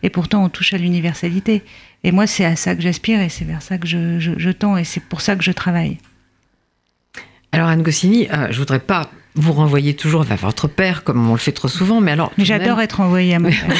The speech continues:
Speaker 2: <laughs> Mais tout de même, vous êtes une fille à père, moi aussi. <laughs> Et, euh, mais évidemment,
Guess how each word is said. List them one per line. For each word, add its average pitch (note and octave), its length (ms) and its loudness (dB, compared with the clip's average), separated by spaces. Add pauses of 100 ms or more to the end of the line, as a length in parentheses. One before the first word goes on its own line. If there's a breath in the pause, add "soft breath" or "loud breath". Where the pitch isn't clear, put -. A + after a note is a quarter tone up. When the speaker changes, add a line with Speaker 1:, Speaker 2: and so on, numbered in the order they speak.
(340)
Speaker 2:
<laughs> A3+ 540 -2
Mais F#3 160 2
tout F3+ 220 -2
de G3 40 6
même, F#3+ 160 4
vous F3 100 0
êtes A3+ 120 -2
une F#3 120 2
fille E3+ 260 0
à D#3 40 -2
père, D3 260 0
moi C#3+ 140 4
aussi. - 220 -4 (420)
<laughs> - 440 -2
Et, F#3+ 240 4
euh, D3+ 160 2 (400 loud breath)
mais G3 380 2
évidemment, F3 600 2